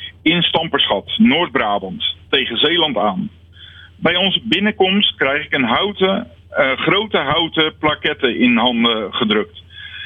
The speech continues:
Eh, deze is gemaakt van het onde-, ontwerp wat ik gedeeld heb. Omdat ik mensen inspira-, inspireer.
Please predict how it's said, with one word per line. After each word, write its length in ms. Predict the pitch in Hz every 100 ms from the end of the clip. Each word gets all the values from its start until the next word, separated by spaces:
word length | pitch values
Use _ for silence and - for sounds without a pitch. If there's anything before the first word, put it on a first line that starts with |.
| - - -
Eh, 220 | 120 113 113
deze 300 | 113 180 185 139
is 140 | 139
gemaakt 380 | 123 120 160 -
van 120 | 143
het 120 | 127 -
onde-, 380 | 139 120 123 -
ontwerp 460 | 135 110 135 175
wat 180 | 117 131
ik 100 | 143
gedeeld 380 | - 151 147 110
heb. 160 | 175 - - - - - -
Omdat 320 | 135 147 139
ik 140 | 120
mensen 360 | 123 147 147 -
inspira-, 600 | 131 - 117 120 131 123 - - -
inspireer. 840 | 139 - - 131 156 107 -